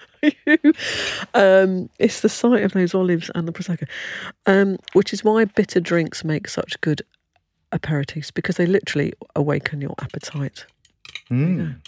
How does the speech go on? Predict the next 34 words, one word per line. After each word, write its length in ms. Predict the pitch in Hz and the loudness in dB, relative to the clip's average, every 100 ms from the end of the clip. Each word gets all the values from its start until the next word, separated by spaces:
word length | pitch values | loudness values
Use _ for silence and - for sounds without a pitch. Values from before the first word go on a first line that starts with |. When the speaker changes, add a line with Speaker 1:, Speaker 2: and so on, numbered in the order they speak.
| - - _ - | -20 -20 _ -2
Speaker 2:
There 100 | 117 | 0
we 60 | |
go. 220 | 113 147 120 - - | 2 0 -4 -10 -4
Speaker 1:
Yeah. 240 | 175 156 135 | -2 -2 2
Speaker 2:
So 180 | 127 117 | 2 2
d-, 160 | 113 | -2
d-, 200 | 120 131 | 0 0
d-, 400 | 135 127 127 123 - | 2 2 4 2 0
you've 180 | 131 104 | -2 4
bought 180 | 120 - | 2 2
some 180 | 113 | -2
salami 520 | 107 - 117 107 101 92 | 0 2 4 4 0 0
as 140 | 92 | 2
well, 300 | 107 95 87 | 2 2 2
and 140 | 90 - - - - | -2 -4 -8 -8 -8
a 40 | 107 | -2
few 200 | 135 120 | 2 4
extra 300 | 104 - 107 | 2 -2 2
Speaker 1:
<laughs> 0 | |
We 60 | |
Speaker 2:
olives, 200 | 110 254 | 4 4
Speaker 1:
should 80 | - | 2
have 80 | 311 | 2
Speaker 2:
and 100 | 247 | 2
a 20 | |
Speaker 1:
done, 40 | 160 | 2
Speaker 2:
few 140 | 110 | 0
Speaker 1:
shouldn't 160 | - 240 | 2 2
we? 60 | 107 | 2
Speaker 2:
crisps, 400 | 196 - - 104 | 2 -4 -6 -4
and 100 | 101 | -4
Speaker 1:
Should 260 | - 294 | -2 0
have 80 | 262 | 2
done. 140 | 196 | 2